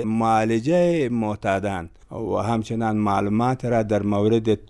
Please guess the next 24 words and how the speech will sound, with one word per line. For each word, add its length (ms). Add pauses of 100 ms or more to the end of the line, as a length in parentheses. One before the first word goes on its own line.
(240)
طریقه 540
های، 1160
اه، 60 (520)
جلوگیری 680
از 200
استعمال 520
مخدر، 440 (480)
در 300
مورد، 540
اه، 720
اضرار، 520
اه، 520
مواد 640
م-، 360
مخدر 480 (460)
و 80
همچنان 500
در 140 (580)
بخش 240
وقایع 600
از 180
استعمال 540
مواد 480
مخدر 500